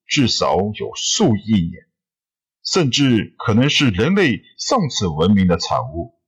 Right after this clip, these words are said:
火化的公爵抚摸着玉石飞船。后来，在那个火山中还相继发现了许多神秘的仪器设备。更加诡异的是，竟然有不少都是目前科技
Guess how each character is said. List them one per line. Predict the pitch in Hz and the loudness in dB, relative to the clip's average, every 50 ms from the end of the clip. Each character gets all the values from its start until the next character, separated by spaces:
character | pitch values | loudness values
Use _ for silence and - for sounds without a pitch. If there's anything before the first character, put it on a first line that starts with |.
| _ _ _ _ _ _ _ _ _ _ _ _ _ _ _ _ _ _ | _ _ _ _ _ _ _ _ _ _ _ _ _ _ _ _ _ _
火 | _ - 143 147 | _ -2 -2 0
化 | 131 143 131 | 0 0 0
的 | 113 117 113 | 0 0 0
公 | - 131 131 127 120 | 0 2 2 2 2
爵 | 101 95 95 98 101 107 117 117 - - _ | 2 2 2 2 2 2 0 0 -4 -6 _
抚 | - 95 95 | 0 2 4
摸 | 104 120 120 | 4 4 2
着 | - 98 92 | 2 0 -2
玉 | - - 110 92 | 0 -2 -2 -2
石 | 85 90 82 | -2 -4 -6
飞 | - 110 110 110 104 | -2 0 0 0 0
船。 | - - 71 69 - - _ _ _ _ _ _ _ _ _ _ _ _ _ _ _ _ _ _ _ _ _ _ _ _ | 0 -2 -4 -6 -6 -8 _ _ _ _ _ _ _ _ _ _ _ _ _ _ _ _ _ _ _ _ _ _ _ _
后 | - 87 90 85 | -4 -2 0 0
来， | 82 80 80 80 82 80 80 71 - _ _ _ _ _ _ | 0 0 0 0 0 0 -2 -4 -6 _ _ _ _ _ _
在 | - - 87 85 | -4 -2 0 0
那 | 87 87 87 | 0 -2 -2
个 | 82 - 73 73 | -2 -2 -2 -2
火 | 71 - 78 73 71 | -2 -2 -2 -2 -2
山 | - - 104 104 | 0 0 0 2
中 | 98 110 101 101 101 98 - _ _ _ _ | 2 2 2 2 0 0 -2 _ _ _ _
还 | - - 95 | -4 -2 0
相 | 101 120 120 127 127 | 2 2 2 2 2
继 | 123 127 110 | 2 0 0
发 | 107 - 123 117 117 | 0 0 0 0 0
现 | 113 - 113 104 | 0 0 0 0
了 | 92 82 73 | 0 0 -2
许 | - - 98 | -4 -4 -2
多 | 92 107 101 | 0 0 0
神 | - - - 101 127 | 0 0 2 2 2
秘 | 156 156 | 2 2
的 | - 104 | 2 0
仪 | 90 78 80 80 101 | -2 -2 -2 -2 -2
器 | - - 101 | -2 -2 -2
设 | 90 - 95 80 | 0 0 0 -2
备。 | - - - - - _ _ _ _ _ _ _ _ _ _ _ _ _ _ _ _ _ | -2 -4 -8 -10 -12 _ _ _ _ _ _ _ _ _ _ _ _ _ _ _ _ _
更 | - 113 107 98 | -4 -2 -2 0
加 | 87 98 92 | 0 -2 -4
诡 | - - 92 90 82 | -4 -2 -2 0 0
异 | 82 87 | 0 0
的 | 85 82 73 | 0 0 0
是， | - 78 78 76 64 - - _ _ _ _ _ _ _ _ | 0 -2 -2 -4 -4 -6 -10 _ _ _ _ _ _ _ _
竟 | - - - 202 175 | -4 0 2 2 4
然 | 180 180 151 | 4 2 2
有 | 120 | 0
不 | - - 180 165 | 0 2 0 0
少 | 123 - 107 78 78 80 82 - - | 2 0 0 0 2 2 0 0 0
都 | 151 135 | 0 0
是 | - 151 | 0 0
目 | 147 - 214 175 127 113 | 0 0 2 2 2 2
前 | - 101 110 | 2 0 -2
科 | - - - 196 190 | -2 0 0 0 2
技 | 185 - | 0 -2